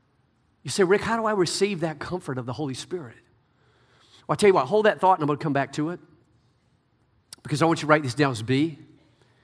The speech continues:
The Holy Spirit's also our heavy lifter. He's your heavy lifter. Jesus said, "I will pray the Father,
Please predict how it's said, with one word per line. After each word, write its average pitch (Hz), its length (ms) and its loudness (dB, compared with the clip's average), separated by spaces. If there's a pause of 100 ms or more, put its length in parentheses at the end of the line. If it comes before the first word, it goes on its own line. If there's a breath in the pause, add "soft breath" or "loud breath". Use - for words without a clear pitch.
(440)
The - 80 -2
Holy 214 160 6
Spirit's 202 400 4
also 190 420 2
our 143 380 2 (220)
heavy 151 360 -2
lifter. 123 460 -2 (1900)
He's 220 200 2
your 196 120 6
heavy 180 400 6
lifter. 165 560 4 (1400)
Jesus 202 400 2
said, 226 160 6
"I 226 140 12
will 233 160 6
pray 247 340 8
the 190 140 4
Father, 226 760 10